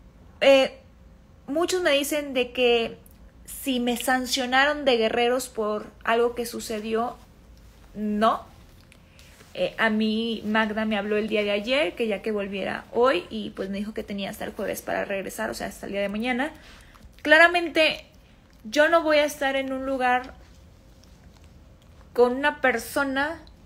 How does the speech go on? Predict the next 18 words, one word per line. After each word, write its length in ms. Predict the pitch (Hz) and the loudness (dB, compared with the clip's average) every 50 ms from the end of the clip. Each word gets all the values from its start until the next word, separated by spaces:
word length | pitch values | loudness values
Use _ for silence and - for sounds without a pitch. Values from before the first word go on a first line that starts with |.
| - - | -20 -12
que 120 | - 233 226 | -10 -8 -8
no 280 | 226 233 240 240 254 | -6 -6 -6 -6 -6
me 160 | 254 247 240 220 | -4 -4 -6 -4
llevo 160 | 214 226 226 | -4 -4 -4
bien 180 | 214 226 226 | -2 -4 -4
con 200 | 208 226 226 220 | -4 -4 -4 -4
ella, 400 | 220 220 214 208 226 240 254 - - - - - - - - - | -2 -2 -2 -2 -2 -2 -2 -4 -10 -18 -20 -20 -20 -20 -10 -2
porque 240 | - 330 349 - 339 | 0 0 2 2 4
yo 120 | 330 381 | 2 2
soy 140 | 359 381 381 | 2 2 0
una 180 | 403 403 403 392 | 2 2 0 0
persona 380 | - 294 294 302 302 311 302 | 0 -4 -4 -4 -6 -6 -6
que 80 | 302 277 | -6 -6
soy 160 | - 285 269 | -6 -6 -6
muy 200 | 277 277 277 285 | -6 -6 -6 -4
directa, 560 | 277 277 247 254 247 247 - - - - - | -4 -4 -4 -4 -4 -6 -8 -10 -8 -8 -8
la 160 | 240 240 240 | -6 -6 -4
verdad. 420 | 233 226 226 226 240 240 233 233 | -4 -4 -4 -2 -2 0 -2 -2